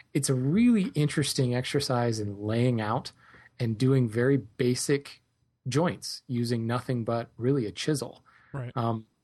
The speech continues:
Speaker 1: and I, I just think it was a really cool exercise. This kind of thing where you just take a little block and you do something with it. Um,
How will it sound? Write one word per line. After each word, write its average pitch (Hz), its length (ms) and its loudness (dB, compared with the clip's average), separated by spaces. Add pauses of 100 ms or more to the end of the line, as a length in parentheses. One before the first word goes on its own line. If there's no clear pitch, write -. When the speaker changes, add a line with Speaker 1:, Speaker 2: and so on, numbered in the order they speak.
(240)
Speaker 1:
and 120 180 -2
I, 135 100 -4
I 143 120 -4
just - 240 -2
think 185 160 -2
it 139 80 -4
was - 140 -8
a 135 40 0
really 165 360 2
cool 147 200 0
exercise. 123 440 -4
This 208 200 0
kind 233 200 0
of 156 100 0
thing 151 220 -2
where 135 80 2
you 113 120 -2
just 143 200 -6
take 156 140 -4
a 131 40 -2
little 117 240 0
block 117 480 -2 (440)
and 113 140 -4
you 98 80 -4
do 113 240 -2
something 156 420 -2
with 170 140 2
it. 185 180 -2 (100)
Um, 117 440 -4